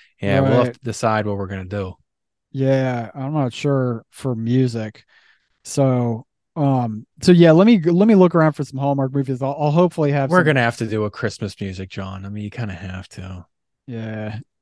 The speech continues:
Speaker 1: Like, you did
Speaker 2: Yeah,
Speaker 1: Phil
Speaker 2: well, I did the
Speaker 1: Spector
Speaker 2: one.
Speaker 1: last
Speaker 2: I
Speaker 1: year.
Speaker 2: did
Speaker 1: That was
Speaker 2: Phil
Speaker 1: fire.
Speaker 2: Spector. Yeah, I'll
Speaker 1: Yeah.
Speaker 2: probably do, um,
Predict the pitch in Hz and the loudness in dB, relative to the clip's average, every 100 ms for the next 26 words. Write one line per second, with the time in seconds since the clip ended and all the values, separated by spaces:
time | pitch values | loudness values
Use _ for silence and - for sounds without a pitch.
0 | _ - 117 156 143 151 175 190 185 208 | _ -8 -2 4 6 8 8 8 8 6
1 | 127 147 147 143 139 131 131 135 143 107 | 6 6 4 2 0 -2 -2 0 0 0
2 | 131 117 113 123 92 101 104 - _ _ | -2 -2 -2 -2 -4 -8 -16 -20 _ _
3 | _ _ _ 131 123 120 117 131 160 160 | _ _ _ -8 -4 -2 -2 0 4 6
4 | 147 135 135 131 123 120 117 110 110 | 6 4 2 2 0 -2 -4 -8 -12